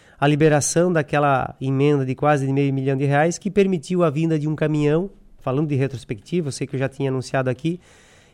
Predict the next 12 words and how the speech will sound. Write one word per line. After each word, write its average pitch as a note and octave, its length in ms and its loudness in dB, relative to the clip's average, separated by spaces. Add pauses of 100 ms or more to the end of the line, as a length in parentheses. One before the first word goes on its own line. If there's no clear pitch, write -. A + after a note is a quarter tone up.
e D#3+ 80 2
uma E3+ 200 4
retroescavadeira, D#3+ 1160 2 (380)
né? B2+ 340 -4 (380)
E G3+ 140 4
também, F#3+ 600 4
nesse C#3 340 -2
mesmo D#3 400 2
ano, E3+ 300 2
nós D3 140 0
temos D3 280 0
aqui, E3+ 480 -4